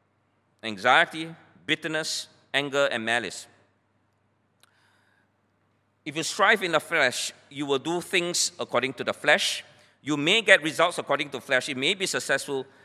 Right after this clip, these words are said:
but it does not honor God. Or you will fail, and that's where we get our depression, anxiety, anger, bitterness.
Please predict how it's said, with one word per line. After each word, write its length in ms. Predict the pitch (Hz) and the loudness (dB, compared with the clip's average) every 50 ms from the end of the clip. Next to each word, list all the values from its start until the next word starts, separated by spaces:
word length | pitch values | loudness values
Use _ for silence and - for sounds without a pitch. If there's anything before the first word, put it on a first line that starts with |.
| _ _ _ - | _ _ _ 2
but 140 | 127 131 | 2 2
it 100 | 135 143 | 2 2
does 200 | 123 127 123 - | 2 2 2 2
not 160 | - 139 135 - | 0 0 0 2
honor 260 | 120 120 117 117 113 | 0 0 2 0 2
God. 280 | 104 131 127 113 98 - - - - - - _ _ _ _ - | 4 4 4 4 4 2 -2 -12 -20 -20 -20 _ _ _ _ 2
Or 440 | - 208 208 190 165 156 147 147 151 - - - - - _ | 6 8 8 10 8 8 6 4 0 -6 -18 -20 -20 -20 _
you 140 | - 147 156 | -6 -2 2
will 100 | 143 143 | 2 2
fail, 640 | 139 - - 202 214 208 190 165 147 139 139 139 - - - - _ _ _ _ _ _ _ - | 2 2 2 4 4 6 6 4 4 2 0 -4 -6 -12 -20 -20 _ _ _ _ _ _ _ -6
and 140 | 135 139 135 | -2 2 4
that's 160 | 151 160 - | 4 4 4
where 120 | 156 143 | 2 0
we 100 | 135 135 | 0 2
get 140 | 110 135 135 | 2 2 4
our 100 | 120 120 | 4 2
depression, 600 | 107 117 - - 143 139 - - 151 117 95 87 - - _ - | -2 -4 -2 0 0 0 2 0 -4 -4 -4 -6 -14 -16 _ -10
anxiety, 640 | 104 110 113 95 123 123 123 131 131 - - 107 92 - - | -8 -8 -4 2 4 4 4 4 2 0 -4 -12 -10 -6 -4
anger, 400 | 127 135 143 139 127 98 95 82 | -4 -4 -4 -4 -6 -6 -6 -8
bitterness. 680 | 76 - - 127 - 139 110 98 80 - - - - | -8 -8 -10 -8 -8 -8 -8 -8 -8 -8 -8 -10 -10